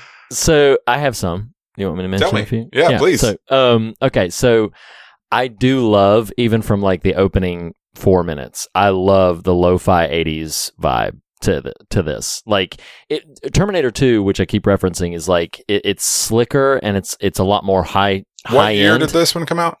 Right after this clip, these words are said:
Speaker 2: Eighty-four?
Speaker 1: This came out in eighty-four, and Terminator Two,
Speaker 2: And
Speaker 1: I
Speaker 2: Terminator Two is, like,
Speaker 1: believe
Speaker 2: ninety?
Speaker 1: Ninety-two, I wanna say.
Speaker 2: Oh.
Speaker 1: Like, I think it, so it's a significant difference, almost ten years later.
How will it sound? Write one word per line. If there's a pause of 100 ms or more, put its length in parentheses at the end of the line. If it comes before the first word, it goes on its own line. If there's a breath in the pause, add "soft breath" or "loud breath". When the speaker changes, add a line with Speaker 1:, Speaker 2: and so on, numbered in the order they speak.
(140)
Speaker 2:
Eighty-four?
Speaker 1:
This
came
out
in
eighty-four, (180)
and
Terminator
Two,
Speaker 2:
And
Speaker 1:
I
Speaker 2:
Terminator (120)
Two
is,
like,
Speaker 1:
believe (200)
Speaker 2:
ninety? (120)
Speaker 1:
Ninety-two, (200)
I
wanna
say.
Speaker 2:
Oh.
Speaker 1:
Like,
I
think
it,
so
it's (180)
a
significant
difference,
almost
ten
years
later.